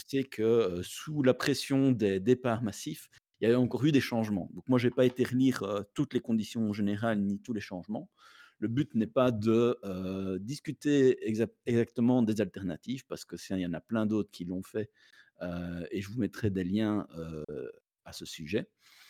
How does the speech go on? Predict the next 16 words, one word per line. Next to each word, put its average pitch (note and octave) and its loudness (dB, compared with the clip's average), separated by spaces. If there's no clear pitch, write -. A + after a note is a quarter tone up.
Euh, A2 4
mais B2 6
c'est A#2+ -2
plutôt D#3+ 4
un C3+ 6
petit - -6
peu C#3+ 0
parler A#2 2
de F#2+ -2
manière G#2+ 2
générale, G#2 0
euh, F2+ -2
des A2 2
réseaux A2 2
et B2+ 2
des G2+ -2